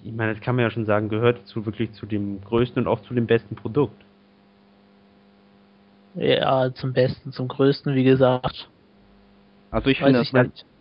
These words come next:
Speaker 3: deswegen traurig, weil ja Anfang des Jahres oder eigentlich bis zum dreißigsten sechsten war das in diesem Jahr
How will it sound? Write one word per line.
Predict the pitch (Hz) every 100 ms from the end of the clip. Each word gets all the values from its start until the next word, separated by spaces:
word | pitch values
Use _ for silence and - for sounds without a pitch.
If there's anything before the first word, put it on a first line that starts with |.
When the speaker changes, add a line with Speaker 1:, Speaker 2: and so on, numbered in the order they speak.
| _ _ -
Speaker 3:
deswegen | 143 - 123 110 -
traurig, | 107 120 123 - -
weil | 110 110 107 104 - _ _ _ _ _ _ 73 110
ja | 113 110 95 -
Anfang | 117 127 123 120
des | -
Jahres | 120 117 135 135 -
oder | 113 95
eigentlich | 123 127 -
bis | 120 -
zum | - 120 101 - _ _ _ _ _ -
dreißigsten | - 117 - 127 - 120
sechsten | 117 123 - 101 110
war | 110 123
das | 131 -
in | 117 113
diesem | 113 110
Jahr | 101 104 139